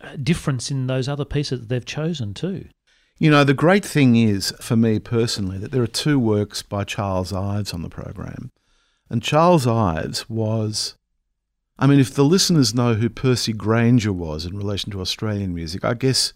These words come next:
Speaker 2: Charles Ives, in a way, was a kind of American version of, of that. He wrote extraordinarily out there music, but not in a sort of abstract way that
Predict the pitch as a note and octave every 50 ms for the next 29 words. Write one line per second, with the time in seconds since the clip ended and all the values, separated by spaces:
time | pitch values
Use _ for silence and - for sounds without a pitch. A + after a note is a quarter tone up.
0 | _ - - - C#3+ C#3+ D3+ D3+ C#3 G#2 A#2 G#2+ G#2 G2 F#2 F#2+ F#2 - - -
1 | _ _ _ _ _ _ _ _ _ _ _ - C3+ C3 C3 B2 A#2+ A#2 B2 C3+
2 | C#3 C3+ A2+ F#2 E2 D#2+ E2+ - - A#2+ A2 A#2 G#2 G#2+ - - - - - -
3 | - - B2+ B2+ B2 A#2+ A2 G#2+ G#2+ G#2 G#2+ G#2+ G#2+ G#2+ G#2+ G2+ - G2 F#2+ F#2+
4 | F2+ F#2+ F#2+ F#2+ F#2+ F2+ - F#2+ F#2 F2 D#2+ G2 - - - G2 F#2 F2 F#2+ F2+
5 | D#2+ C#2+ - - - _ _ _ _ _ _ _ _ _ _ _ _ - - C3
6 | C#3 C3 B2 A#2+ A#2+ A#2 A#2+ - - _ _ _ _ _ _ _ _ _ _ _
7 | - C3 C3 C3 C3 C3+ C3+ - - - D#3 - - - - - - - - -
8 | D#3+ D#3+ E3+ F3+ F3 D3+ D#3 D3 C3 B2+ A#2+ A#2+ A#2 A#2 A#2 A2+ A2+ A2+ A2 A2
9 | A2 - - _ _ _ _ _ _ _ _ _ _ _ _ _ - C#3 B2+ C3
10 | C#3 - - - A#2 G#2+ G2+ G2+ G2+ G2+ G2 G2+ G#2+ A2 A2+ F#2+ F2+ D#2+ - -
11 | - - _ C#3 - - C#3+ D3 E3 G3+ B3+ - - E3 C3+ B2+ A#2 - - B2
12 | A#2+ G2+ - _ - C3+ C3+ B2+ - - - - A#2+ A2 G#2 - - - - -
13 | _ _ _ _ _ _ _ _ _ _ _ _ _ - A2+ A2 A#2 A2+ A2 G#2+
14 | G#2+ G#2 G#2 G2+ - -